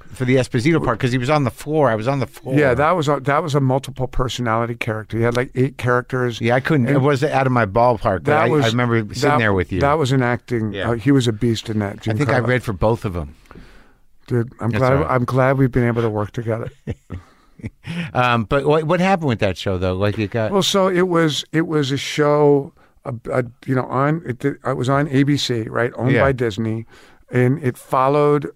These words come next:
Speaker 2: Who Wants to Be a Millionaire?
Speaker 1: Yeah.
Speaker 2: And it was a very, very dark show about a psychiatric hospital. It was about
Speaker 1: Right.
Speaker 2: mentally
Speaker 1: Yeah,
Speaker 2: ill.
Speaker 1: yeah, yeah.
Speaker 2: And in the pilot, in the opening, um, you know, the opening episode,
Speaker 1: Yeah.
Speaker 2: a doctor, uh,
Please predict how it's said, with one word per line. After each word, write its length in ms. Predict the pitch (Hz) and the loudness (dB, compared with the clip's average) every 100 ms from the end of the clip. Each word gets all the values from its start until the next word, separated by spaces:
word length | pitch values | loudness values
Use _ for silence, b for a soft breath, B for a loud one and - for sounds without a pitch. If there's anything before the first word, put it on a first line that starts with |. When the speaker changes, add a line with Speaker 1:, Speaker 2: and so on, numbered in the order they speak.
| _ _ - - | _ _ -18 -2
Speaker 2:
Who 120 | 143 | 0
Wants 300 | 147 143 139 | 2 0 -4
to 160 | - 131 120 _ | -2 -4 -4 _
Be 140 | 131 131 | -2 0
a 40 | |
Millionaire? 640 | 123 117 110 104 101 104 - | 2 0 -2 -4 -6 -8 0
Speaker 1:
Yeah. 320 | 117 101 95 | 2 2 0
Speaker 2:
And 140 | - 139 | 0 0
it 60 | 160 | 0
was 160 | 139 | 0
a 160 | 135 127 | 2 2
very, 460 | 104 101 135 147 139 | -2 0 2 2 2
very 260 | 135 131 | 2 0
dark 400 | 110 117 113 - | 0 0 0 -2
show 280 | - 123 117 | -4 -2 -2
about 240 | 117 110 | 0 -2
a 60 | 110 | -2
psychiatric 640 | - 117 131 147 147 123 | -4 -4 -4 -4 -4 -6
hospital. 320 | 107 110 - | -4 -8 -8
It 40 | 107 | -6
was 60 | 120 | -2
about 80 | |
Speaker 1:
Right. 180 | 120 127 | 0 0
Speaker 2:
mentally 360 | 123 113 127 127 | 0 0 0 2
Speaker 1:
Yeah, 100 | 151 | 2
Speaker 2:
ill. 80 | 151 | 2
Speaker 1:
yeah, 200 | 147 143 | 0 -2
yeah. 220 | 147 139 | -2 -2
Speaker 2:
And 140 | 135 139 | 2 2
in 80 | |
the 60 | 135 | 2
pilot, 560 | - 160 170 165 127 - | -2 -2 2 2 0 -2
in 140 | 131 | -2
the 100 | 131 | -2
opening, 680 | - 139 139 139 131 127 117 B B B - | 0 -2 0 0 2 2 0 B B B -6
um, 480 | 123 120 117 113 - - 131 | -2 0 0 -2 -8 -14 -2
you 120 | 123 | 0
know, 140 | 117 | 0
the 60 | 117 | 0
opening 280 | 120 127 127 | -2 0 0
episode, 680 | 143 139 - 127 120 117 104 | 0 -4 -4 -2 -2 -4 -4
Speaker 1:
Yeah. 300 | 110 98 82 - | -2 0 -2 -6
Speaker 2:
a 80 | 123 | -6
doctor, 840 | 147 139 147 - 143 139 135 120 B B B B - | -2 0 -2 -4 -2 0 -2 -4 B B B B -6
uh, 420 | 120 113 - | -2 -2 -2